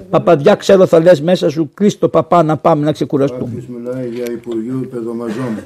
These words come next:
Speaker 1: Αυτό Υπουργείο, α, μη με ανακατεύεις εμένα, σε παρακαλώ πολύ. Πρόσεξε παπά μου, εγώ θα το σβήσεις αυτό.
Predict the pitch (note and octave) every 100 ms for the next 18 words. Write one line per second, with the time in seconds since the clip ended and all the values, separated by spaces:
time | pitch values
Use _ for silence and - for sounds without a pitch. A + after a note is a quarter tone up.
0 | - F3+ - A3 F3+ - D#3+ D#3 - -
1 | G#3 G3 E3+ A3 G#3+ G#3 G#3 A3 F#3 E3+
2 | F#3 F3 E3+ - F#3 F3+ E3+ E3 F3 F#3+
3 | - F3 G#3 A3+ - - - - - B3+
4 | C#4+ - - G#3 G#3+ G#3 A#3 B3+ A#3+ A3
5 | C#4 C#4 - - A#3 G3 A#3+ F#3 E4 -
6 | G3 A3 G3 A#3+ F3